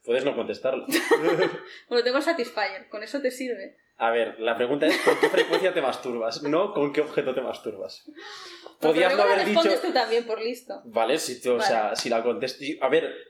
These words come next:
Speaker 1: tú luego me puedes rep-, res-,
Speaker 2: Ya, es
Speaker 1: rebotar
Speaker 2: verdad.
Speaker 1: una pregunta, así que
Speaker 2: Es cierto.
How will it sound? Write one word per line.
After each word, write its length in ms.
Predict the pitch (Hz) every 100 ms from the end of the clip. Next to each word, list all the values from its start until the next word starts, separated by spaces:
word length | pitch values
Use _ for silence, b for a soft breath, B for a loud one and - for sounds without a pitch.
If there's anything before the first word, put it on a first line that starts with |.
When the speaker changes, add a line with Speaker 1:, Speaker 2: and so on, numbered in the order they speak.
| _ -
Speaker 1:
tú 140 | 180
luego 240 | 190 202
me 100 | 214
puedes 260 | 143 143 147
rep-, 260 | 143 139 123
res-, 160 | 139
Speaker 2:
Ya, 180 | - -
es 80 | 220
Speaker 1:
rebotar 240 | 143 127
Speaker 2:
verdad. 120 | 131 127
Speaker 1:
una 60 |
pregunta, 360 | 120 117 151 139
así 220 | 113 127
que 340 | 117 107 104 -
Speaker 2:
Es 140 | -
cierto. 400 | - 196 - 185